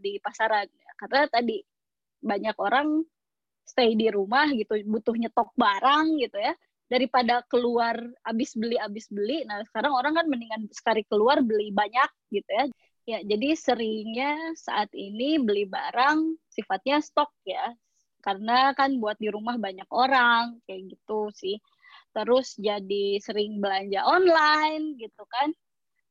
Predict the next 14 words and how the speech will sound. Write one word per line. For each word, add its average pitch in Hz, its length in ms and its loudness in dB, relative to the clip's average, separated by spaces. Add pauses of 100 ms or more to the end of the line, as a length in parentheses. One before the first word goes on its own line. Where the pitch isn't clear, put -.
(140)
Ah, 220 480 -4 (160)
terus - 640 -8
karena 247 400 -8
sekarang 330 400 -8
sangat-sangat 247 480 -6
dimanjakan 240 640 -2
ya 220 80 -8 (120)
<laughs> - 120 -20
dengan 247 560 2
online, 240 640 -2
adanya 220 400 -2
online 220 400 -4
ini, 285 320 2 (640)
eh, 202 640 2